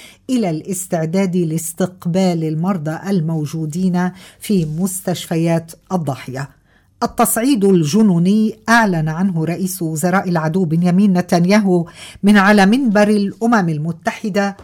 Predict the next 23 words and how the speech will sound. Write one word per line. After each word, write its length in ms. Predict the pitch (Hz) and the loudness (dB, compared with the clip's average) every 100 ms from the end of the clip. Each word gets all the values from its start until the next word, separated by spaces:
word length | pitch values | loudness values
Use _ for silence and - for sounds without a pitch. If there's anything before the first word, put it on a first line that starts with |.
| - _ | -20 _
وأمام 580 | 185 202 202 185 202 190 185 | -2 0 0 0 2 2 0
قادة 580 | 185 - 190 190 185 185 220 | 0 0 2 2 2 -2 -2
العالم. 500 | 196 185 180 147 147 - _ - - | -4 -2 -2 -4 -10 -14 _ -20 -6
نتنياهو 960 | 190 226 226 190 165 190 208 185 180 185 - _ - | 0 0 2 0 2 2 2 2 0 -2 -8 _ 0
أعلن 400 | 214 208 180 165 | 2 2 2 -2
عن 260 | 160 208 220 180 | -2 -4 -4 -6
إصراره 760 | 165 - 180 202 196 180 165 | -8 -4 0 2 2 0 -2
على 200 | 165 185 | -2 -2
استكمال 580 | 180 - 190 180 196 190 | -2 -4 -8 -4 -2 0
الحرب 400 | 175 - 202 165 | -2 -4 -6 -6
في 180 | - 208 | -8 -8
لبنان 460 | 175 160 160 208 190 | -6 -6 -4 -4 -4
وغزة، 540 | 160 190 190 160 151 - - - | -4 -4 -4 -6 -10 -12 -20 -6
وتوعد 760 | 196 196 208 226 220 175 175 160 | -2 2 4 6 4 4 0 -2
بتغيير 800 | 160 190 208 185 180 214 233 220 | -4 -2 0 0 0 0 0 -2
الشرق 460 | - 240 226 - | -4 -2 -2 -2
الأوسط 500 | 233 233 208 - 143 - | -4 -2 -4 -4 -10 -10
والقضاء 520 | 196 202 190 185 196 202 | -6 -6 -6 -4 -2 -2
على 200 | 185 175 | -4 -6
حزب 300 | 208 165 165 | -6 -6 -4
الله 340 | 180 214 226 - - - 196 | -2 0 -2 -6 -20 -10 -4
وحركة 520 | 196 233 214 208 208 | -2 0 -2 -2 -6
حماس. 540 | - 214 156 - - | -4 -4 -4 -8 -16